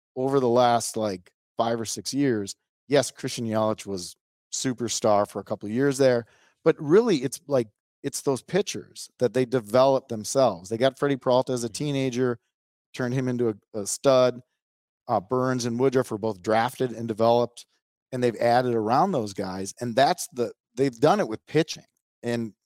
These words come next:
Speaker 1: really making smart decisions about how they deploy the pen and, you know, using guys in the right way. Now they have kind of a wave of hitters.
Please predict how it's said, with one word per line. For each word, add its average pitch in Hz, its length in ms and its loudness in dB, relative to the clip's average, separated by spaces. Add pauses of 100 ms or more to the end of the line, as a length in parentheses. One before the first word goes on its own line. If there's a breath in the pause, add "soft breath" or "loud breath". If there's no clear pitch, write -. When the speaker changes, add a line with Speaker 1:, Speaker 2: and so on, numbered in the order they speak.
Speaker 1:
really 139 320 4
making 127 360 -4
smart - 340 -4
decisions 135 500 -4
about 101 180 -4
how 123 160 2
they 127 120 -2
deploy 110 360 -4
the 95 100 -12
pen 151 400 -2
and, 87 200 -10 (440)
you 123 80 -8
know, 117 60 -4
using 135 380 -4
guys 110 300 0
in 104 80 -8
the 101 80 -8
right 95 220 -8
way. 127 320 0 (400)
Now 170 400 4
they 147 120 4
have 123 460 2 (120)
kind 139 180 -2
of 127 80 -2
a 117 40 2
wave 117 280 2
of 98 160 -8
hitters. - 640 -2